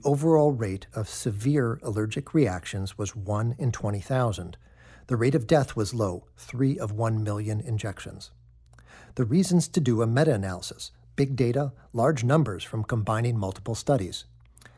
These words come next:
The disadvantages of meta-analysis, unlikely that different authors used the same exact methods, same exact definitions for severity and reporting of a gadolinium reaction. For this large, single-center study from Mayo Clinic,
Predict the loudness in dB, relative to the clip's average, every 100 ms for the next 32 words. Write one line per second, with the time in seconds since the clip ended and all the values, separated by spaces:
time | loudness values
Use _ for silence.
0 | _ -6 2 4 6 6 6 0 -4 -4
1 | -6 -8 -8 -4 -2 0 -2 -4 -6 -6
2 | -6 -12 -20 _ -20 _ 4 6 4 2
3 | -2 -6 -2 -4 0 2 4 4 4 2
4 | 0 -2 -2 -2 -2 -4 0 2 2 2
5 | 0 2 2 2 -2 -8 -18 -20 -20 -8
6 | -2 0 0 0 -2 -2 -2 -2 0 -2
7 | -2 -2 -6 -6 -6 -6 -4 -2 0 2
8 | 2 0 -2 -2 -2 -4 -2 -2 -4 -2
9 | -2 -2 -2 -2 -2 -2 -2 -2 -4 -8
10 | -10 -14 -20 _ -20 -20 -20 -8 2 4
11 | 4 4 6 4 2 -6 4 6 6 6
12 | 4 4 2 2 2 0 -2 0 2 2
13 | 0 2 2 2